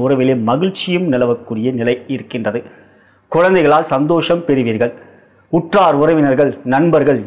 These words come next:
எவ்விதமான பகைமை பாராட்டாமல் நட்பை பாராட்டுவார்கள். மேலதிகாரிகள் உங்களிடம் இணக்கமாகவே இருப்பார்கள். எனவே இன்றைய தினம் சீரான சிறப்பான உடல் ஆரோக்கியத்தோடு வெற்றிகளையும்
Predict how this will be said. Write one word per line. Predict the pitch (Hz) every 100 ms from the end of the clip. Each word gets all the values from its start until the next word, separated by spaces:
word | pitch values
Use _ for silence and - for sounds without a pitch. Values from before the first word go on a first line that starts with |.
| 135
எவ்விதமான | 165 190 170 156 143 -
பகைமை | 135 156 190 214 214
பாராட்டாமல் | 143 143 131 - 120 123 120 120
நட்பை | 127 - 202 202
பாராட்டுவார்கள். | 123 117 110 117 110 107 120 - - - _ _ _
மேலதிகாரிகள் | 160 240 220 190 175 165 156 156 127
உங்களிடம் | 147 147 143 147 143
இணக்கமாகவே | 151 175 180 170 143 127 135 117
இருப்பார்கள். | 139 139 117 107 113 - - _ _ _
எனவே | 123 151 147 160 117 - - _ 131 180
இன்றைய | 214 190 143
தினம் | 135 135 - - - -
சீரான | 185 175 139 120 123 127 - -
சிறப்பான | 160 170 - 139 127 120 113 -
உடல் | 135 151 104
ஆரோக்கியத்தோடு | 143 180 143 135 - 120 113 117 - - _ 135
வெற்றிகளையும் | 151 - 135 127 131